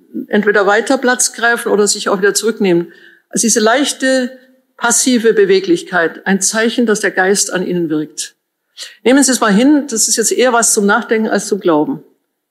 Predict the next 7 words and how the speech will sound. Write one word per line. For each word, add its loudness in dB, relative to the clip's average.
Ja? 0
Also 0
der 2
Stoff 0
ist 0
das -2
Väterliche, -2